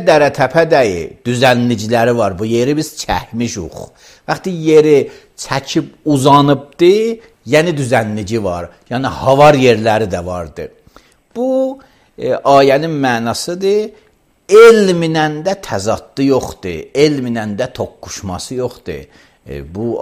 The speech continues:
ayə sən ayrı sahədə istəyir danışsın. Pəs Allahın nişanələrindən, əzəmət nişanələrindən biri yerin hendesi formasıdır.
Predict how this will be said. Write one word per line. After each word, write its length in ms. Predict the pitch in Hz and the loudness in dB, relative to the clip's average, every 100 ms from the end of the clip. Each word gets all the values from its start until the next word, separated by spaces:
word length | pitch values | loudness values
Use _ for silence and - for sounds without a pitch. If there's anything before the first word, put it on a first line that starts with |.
| 101 | -2
ayə 220 | 104 127 | 0 -2
sən 220 | - 143 - | -4 -8 -2
ayrı 320 | 117 127 156 | 0 2 0
sahədə 540 | - 120 104 107 98 | 0 0 0 -2 -6
istəyir 320 | - - 92 82 | -8 -8 -10 -6
danışsın. 480 | 78 62 67 - - _ _ _ _ _ _ _ _ _ _ _ _ _ _ _ | -8 -10 -18 -20 -20 _ _ _ _ _ _ _ _ _ _ _ _ _ _ _
Pəs 140 | 170 175 | -6 0
Allahın 500 | 175 196 196 220 240 208 - _ _ _ _ _ _ _ _ _ _ _ _ | 2 4 2 2 -2 -6 -16 _ _ _ _ _ _ _ _ _ _ _ _
nişanələrindən, 1500 | 147 151 175 - 170 170 165 156 156 151 151 151 165 151 135 - | -6 0 0 0 0 0 2 2 4 4 2 -2 -4 -4 -8 -6
əzəmət 560 | 143 151 160 202 202 | -2 0 2 0 -2
nişanələrindən 960 | 147 131 139 139 135 131 127 123 123 120 | -10 -6 -4 -4 -2 -2 -2 -6 -6 -6
biri 300 | 123 147 202 220 214 - _ _ _ _ | -4 0 2 2 -4 -20 _ _ _ _
yerin 720 | 107 113 123 147 175 185 233 240 | -20 -14 -8 4 6 6 2 0
hendesi 640 | 151 151 147 143 135 190 | -2 -2 0 0 -2 -4
formasıdır. 760 | 151 131 113 110 98 110 90 | -4 -2 -2 -4 -6 -8 -10